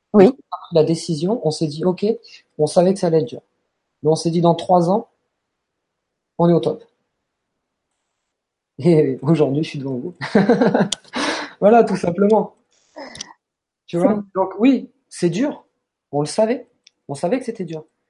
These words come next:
Speaker 2: Mais la prise de décision a été obligatoire à ce moment-là. Et ça, quand on est malade, il faut le savoir. C'est qu'il y a des pri-, il y a des décisions peut-être à prendre.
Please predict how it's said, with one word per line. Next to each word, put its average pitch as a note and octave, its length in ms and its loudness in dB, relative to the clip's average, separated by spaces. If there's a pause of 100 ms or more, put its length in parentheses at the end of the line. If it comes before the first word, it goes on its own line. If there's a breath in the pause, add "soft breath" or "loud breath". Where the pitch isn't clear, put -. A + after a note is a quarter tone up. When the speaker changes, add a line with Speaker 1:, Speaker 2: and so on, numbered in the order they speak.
Speaker 2:
Mais D#3 100 -2
la F3+ 120 4
prise F#3 200 -4
de E3 80 -4
décision E3+ 460 -6
a E3 100 -4
été F3+ 260 -8
obligatoire D#3 540 -8
à D3 60 -6
ce - 120 -16
moment-là. D3 280 -8 (580)
Et D3 60 -4
ça, F#3 160 0
quand E3 180 -2
on C#3+ 80 -4
est C3+ 60 -2
malade, D#3 360 0 (1400)
il C#3 100 -12
faut E3 120 0
le D#3 60 0
savoir. D#3 420 -2
C'est D3+ 160 -8
qu'il C3+ 240 -4
y C#3 80 2
a D3+ 60 8
des D3+ 100 2
pri-, D3+ 180 -8
il D3 40 -6
y D3+ 40 6
a D3+ 40 6
des D3+ 100 2
décisions D3+ 400 -6
peut-être D#3 240 -2
à C#3 60 -4
prendre. D#3 340 -6